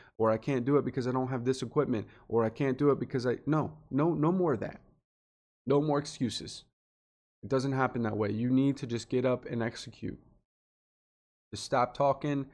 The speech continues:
and start doing. And, and in fact, it's gonna make it even easier if you just don't talk to anybody about it.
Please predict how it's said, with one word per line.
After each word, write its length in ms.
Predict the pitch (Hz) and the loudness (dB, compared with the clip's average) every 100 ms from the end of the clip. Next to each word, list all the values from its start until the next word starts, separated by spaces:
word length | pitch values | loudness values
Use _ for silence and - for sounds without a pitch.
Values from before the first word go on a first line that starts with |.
| - _ _ | -20 _ _
and 100 | 110 | -8
start 300 | - 123 113 | 0 2 2
doing. 300 | 127 120 104 | 2 2 2
And, 120 | 104 | -2
and 160 | 113 127 | -2 -2
in 60 | 117 | 0
fact, 400 | 143 143 139 - - - _ | 4 4 2 -4 -20 -20 _
it's 120 | 127 - | -4 -2
gonna 200 | 160 151 | 0 2
make 280 | 127 131 | 4 2
it 120 | 143 - | 0 -2
even 360 | 131 131 - | -2 -2 -2
easier 680 | 117 127 135 151 156 156 156 - - | -2 -4 -2 0 2 0 -4 -12 -8
if 160 | 117 139 | -6 -2
you 120 | 131 | 0
just 280 | 123 110 104 | 0 0 0
don't 320 | 117 127 - | 0 0 -2
talk 320 | - 123 123 | 2 2 2
to 100 | 135 | -4
anybody 460 | 120 117 110 107 104 | -4 -2 -2 -2 -2
about 340 | 98 104 92 | 0 0 0
it. 120 | - | -4